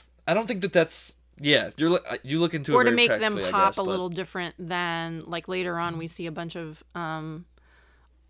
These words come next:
Speaker 2: old school stormtroopers who are all
Speaker 1: Yeah.
Speaker 2: white, and then the, these shore troopers who are kind of a off-white. So maybe they
Speaker 1: Yeah,
Speaker 2: just
Speaker 1: like
Speaker 2: were
Speaker 1: tan.
Speaker 2: like, "We can't have this many white stormtroopers. Let's just make 'em black." I don't know. But anyway, what you're saying is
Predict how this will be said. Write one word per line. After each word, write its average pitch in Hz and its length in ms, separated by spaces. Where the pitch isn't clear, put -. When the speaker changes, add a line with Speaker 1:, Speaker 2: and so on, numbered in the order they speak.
Speaker 2:
old 208 220
school 196 280
stormtroopers 190 640
who 185 120
are 180 140
all 180 120
Speaker 1:
Yeah. 185 60
Speaker 2:
white, 180 240
and 180 120
then 165 120
the, 165 260
these 170 400
shore 185 300
troopers 170 400
who 175 80
are 151 180
kind 156 180
of 147 120
a 147 120
off-white. 160 600
So - 140
maybe 180 220
they 165 100
Speaker 1:
Yeah, 160 60
Speaker 2:
just 98 80
Speaker 1:
like 95 100
Speaker 2:
were 170 60
Speaker 1:
tan. 139 300
Speaker 2:
like, 113 100
"We 202 100
can't 190 200
have 165 120
this 160 140
many 156 160
white 151 220
stormtroopers. 180 580
Let's 151 160
just - 180
make 156 160
'em 135 60
black." - 320
I 160 80
don't 160 100
know. 147 160
But 170 240
anyway, 208 540
what 185 260
you're 185 80
saying 196 360
is 165 360